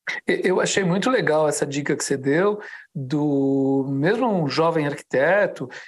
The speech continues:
ele já embutir nos custos do projeto dele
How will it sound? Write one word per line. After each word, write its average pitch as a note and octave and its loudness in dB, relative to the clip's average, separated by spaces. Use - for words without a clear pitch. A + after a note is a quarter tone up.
ele F3+ 0
já F#3 2
embutir A3 2
nos E3 0
custos G#3 -2
do D#3+ -2
projeto D#3 0
dele E3 0